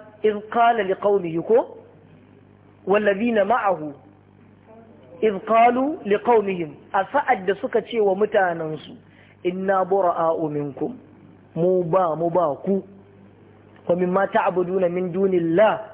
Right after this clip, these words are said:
ba mu ba abinda kuke bautawa koma bayan Allah,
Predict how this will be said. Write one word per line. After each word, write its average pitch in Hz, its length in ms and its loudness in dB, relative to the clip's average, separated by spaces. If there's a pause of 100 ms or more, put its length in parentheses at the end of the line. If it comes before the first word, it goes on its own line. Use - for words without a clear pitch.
(380)
ba 208 420 4
mu 208 140 0
ba 220 400 4
abinda 214 420 -2
kuke 220 320 -2
bautawa 202 640 2
koma 170 320 0
bayan 175 380 2
Allah, 151 380 -2